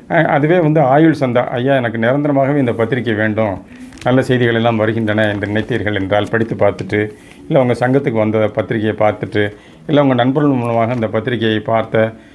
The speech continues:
ஒரு அந்த நி-, நிலைப்பாட்டில், அஹ், இதை வாங்க நினைச்சீங்கன்னா, கண்டிப்பாக நீங்க வந்து, அஹ், ரூபாய் இரண்டாயிரம் செலுத்தி இந்த ஆயுள் சந்தாவுக்கு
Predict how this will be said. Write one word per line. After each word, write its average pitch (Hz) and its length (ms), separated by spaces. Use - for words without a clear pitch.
ஒரு 117 440
அந்த 110 200
நி-, 110 240
நிலைப்பாட்டில், 117 640
அஹ், 139 760
இதை 131 280
வாங்க 143 280
நினைச்சீங்கன்னா, 120 640
கண்டிப்பாக 127 540
நீங்க 117 220
வந்து, 143 340
அஹ், 127 240
ரூபாய் 127 300
இரண்டாயிரம் 127 540
செலுத்தி 127 560
இந்த 127 180
ஆயுள் 151 280
சந்தாவுக்கு 117 440